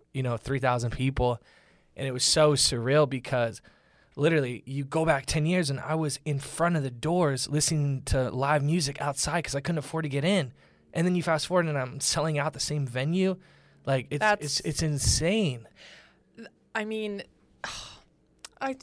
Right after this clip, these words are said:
Speaker 2: I just feel like those moments, they're so magical
Speaker 1: Yeah,
Speaker 2: and they're
Speaker 1: it's
Speaker 2: so
Speaker 1: nuts.
Speaker 2: full circle, and it just shows you, I mean, whatever you wanna believe in, if it's God, if it's universe, source, higher power,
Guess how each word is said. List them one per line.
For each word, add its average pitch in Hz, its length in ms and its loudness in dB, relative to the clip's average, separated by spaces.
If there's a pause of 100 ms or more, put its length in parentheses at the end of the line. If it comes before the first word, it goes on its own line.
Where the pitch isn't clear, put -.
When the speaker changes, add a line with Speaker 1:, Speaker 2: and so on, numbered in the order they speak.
Speaker 2:
I 294 80 0
just 320 200 -8
feel 339 360 -4
like 254 160 -2
those 240 240 -2
moments, 190 720 -6 (340)
they're 247 140 -2
so 285 240 -2
magical 202 840 -8
Speaker 1:
Yeah, 135 200 -2
Speaker 2:
and 226 120 0
they're 220 100 0
Speaker 1:
it's 214 100 -4
Speaker 2:
so 247 320 2
Speaker 1:
nuts. 262 120 -4
Speaker 2:
full 226 260 -2
circle, 208 680 -4 (100)
and 196 440 -4 (800)
it 247 140 -2
just 311 220 -6
shows 196 420 -6
you, 226 480 -8 (240)
I 214 140 -2
mean, 196 320 -10 (120)
whatever 233 760 -2 (520)
you 220 160 -10
wanna 196 220 -6
believe 170 400 -10
in, 165 120 -12
if 170 180 -16
it's 175 160 -12
God, 185 380 -4
if 214 140 -10
it's 180 180 -12
universe, 214 520 -8
source, 208 400 -6
higher 196 320 -6
power, 190 600 -6